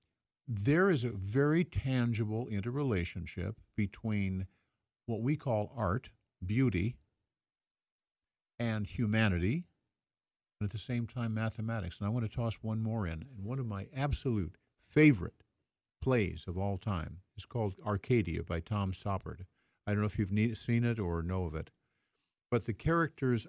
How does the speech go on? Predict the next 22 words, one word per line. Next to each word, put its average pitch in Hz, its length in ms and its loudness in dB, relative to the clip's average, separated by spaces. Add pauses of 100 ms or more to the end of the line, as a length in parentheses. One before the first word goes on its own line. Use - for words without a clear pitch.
in 117 180 -2
it 113 160 -2
are 95 120 -2
really 139 540 2
fascinating. 92 720 -4
And 85 120 -6
one 113 200 -2
of 120 80 0
them 113 200 -2
is 104 240 -2
a 95 140 -2
sixteen, 113 800 -2
fifteen 123 560 0
to 90 80 -2
start 113 320 0
with, 110 160 -4
and 95 80 -4
a 92 60 -4
sixteen-year-old 98 760 -2
girl 80 340 -2 (800)
who 165 520 4 (1000)
sees 117 920 0